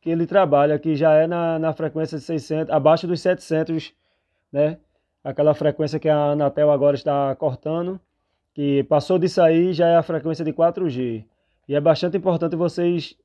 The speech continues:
entenderem isso também pra vocês não, não comprar acima da faixa de setecentos,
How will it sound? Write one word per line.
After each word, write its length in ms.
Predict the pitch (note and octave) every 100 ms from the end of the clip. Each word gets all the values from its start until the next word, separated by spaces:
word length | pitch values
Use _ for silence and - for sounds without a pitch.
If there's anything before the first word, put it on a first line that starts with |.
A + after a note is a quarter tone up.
| _ _ _ _ -
entenderem 560 | D3 D#3 D#3 D#3+ F3+ F3
isso 160 | E3+
também 240 | E3+ D#3 D#3+
pra 140 | E3
vocês 320 | E3 D#3+ F3
não, 120 | F3 F3 -
não 180 | E3 D#3+
comprar 460 | F3 - C3+ D3+
acima 340 | E3 - D#3 E3
da 100 | D#3+
faixa 300 | D#3 D3+ D3+
de 80 |
setecentos, 680 | - D#3 D#3 - D3+ D#3+ F3